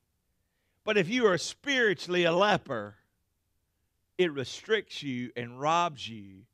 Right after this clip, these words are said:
and manip-, manipulates you and empties you,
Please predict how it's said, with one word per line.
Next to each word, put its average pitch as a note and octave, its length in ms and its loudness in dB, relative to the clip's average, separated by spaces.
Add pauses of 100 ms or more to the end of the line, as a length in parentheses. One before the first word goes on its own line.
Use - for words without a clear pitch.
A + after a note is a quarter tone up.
(300)
and B2+ 180 -4
manip-, D3 460 0
manipulates C#3+ 840 -4
you G#2+ 320 -10 (400)
and C#3+ 240 -6
empties D#3 560 -4
you, G2+ 340 -8